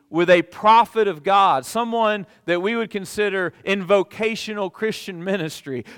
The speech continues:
but a prophet of God who is running from God, a prophet of God who does not want to do his job, a prophet of God who is willing to run away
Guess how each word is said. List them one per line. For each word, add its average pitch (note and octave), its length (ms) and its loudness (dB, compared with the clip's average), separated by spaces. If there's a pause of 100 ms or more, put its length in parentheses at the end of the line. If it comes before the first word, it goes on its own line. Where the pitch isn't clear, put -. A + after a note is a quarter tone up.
but F#3 120 2
a G3 120 8
prophet A#3 540 0
of E3+ 160 -2
God G#3 520 4 (220)
who A3 180 0
is F3+ 200 -4
running F#3+ 760 0
from E3+ 220 -6
God, D#3 260 4
a D#3 80 2
prophet A#3 440 2
of F#3 120 -6
God A3+ 420 4 (120)
who A3 140 -2
does A3+ 360 4
not A#3+ 260 2
want A3+ 280 -2
to A3 100 -6
do A3 240 -8
his G3+ 200 -4
job, F3+ 540 2 (100)
a F#3 100 4
prophet A#3 540 2
of E3+ 140 -6
God A3 560 4 (100)
who G#3 160 2
is F#3 180 -2
willing A3 540 -2
to G3+ 160 -4
run G3+ 440 0
away G3 920 2